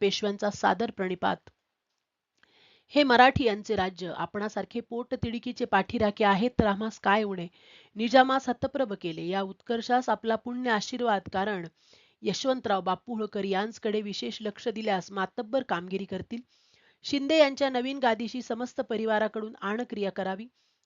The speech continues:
हे ऐकताच अहिल्याबाई हरकुआईंना म्हणाल्या, "हे ऐकून ठेवा, तसे करा."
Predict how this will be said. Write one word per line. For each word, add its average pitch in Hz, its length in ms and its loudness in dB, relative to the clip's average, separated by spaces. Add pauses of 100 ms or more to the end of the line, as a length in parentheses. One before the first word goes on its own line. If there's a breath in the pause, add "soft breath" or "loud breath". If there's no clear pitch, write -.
(120)
हे 220 60 -2
ऐकताच 233 520 0
अहिल्याबाई 208 360 -2
हरकुआईंना 196 520 -6
म्हणाल्या, 202 340 -4
"हे 208 120 -2
ऐकून 208 400 -2
ठेवा, 214 300 -2 (100)
तसे 185 200 -10
करा." 190 340 -4